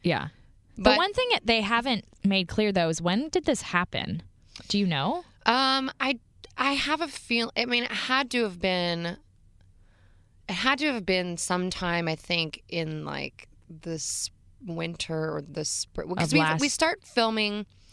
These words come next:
Speaker 2: in May.
Speaker 1: Okay.
Speaker 2: And if we, this year was a little bit late, a couple weeks later than usual.
Speaker 1: Okay.
Speaker 2: So it's
Speaker 1: Got
Speaker 2: like
Speaker 1: it.
Speaker 2: the end of May we started filming.
Speaker 1: Yeah.
Speaker 2: Um, and I had, so,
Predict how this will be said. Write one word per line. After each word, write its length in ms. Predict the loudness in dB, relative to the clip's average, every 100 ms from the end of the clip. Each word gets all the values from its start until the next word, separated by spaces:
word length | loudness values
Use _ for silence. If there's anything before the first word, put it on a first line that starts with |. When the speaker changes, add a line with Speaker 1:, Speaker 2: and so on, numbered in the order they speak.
| -20 -20 -4
Speaker 2:
in 400 | 0 2 2 -2 -4 -8
May. 580 | -4 0 0 -2 -10 -16 -20 -20 -20 _ _ 0
Speaker 1:
Okay. 200 | 2 4
Speaker 2:
And 120 | 4
if 120 | 0 0
we, 160 | -2
this 320 | 0 0 2
year 160 | 2 2
was 200 | 0 -2
a 60 | -2
little 180 | 0 -2
bit 140 | -2
late, 240 | -2 -2
a 60 | -6
couple 260 | -4 -4 -2
weeks 240 | -6 -4
later 200 | -2 -2
than 100 | -4
usual. 260 | -6 -6 0
Speaker 1:
Okay. 300 | 0 0 -2 -6 -2
Speaker 2:
So 120 | 0
it's 80 | 4
Speaker 1:
Got 180 | 4 4
Speaker 2:
like 80 | 4
Speaker 1:
it. 40 |
Speaker 2:
the 60 | 2
end 180 | 4
of 120 | 0 2
May 240 | 2 2
we 80 | 0
started 360 | -2 0 -2
filming. 520 | -2 -2 0 -4 -6 -2
Speaker 1:
Yeah. 200 | 0 0 -2 -14 0
Speaker 2:
Um, 560 | 2 4 2 0 -4 -8 -12 -20 _ -20 -20 -20 -20 -20 -16 0
and 640 | 2 4 2 0 -2 -6 -10 -20 -20 _ -20 -20 0
I 320 | 2 4 0 -6
had, 440 | -4 -2 -2 -6 -16 -20 -20 -20 -12
so, 540 | -2 2 2 2 -2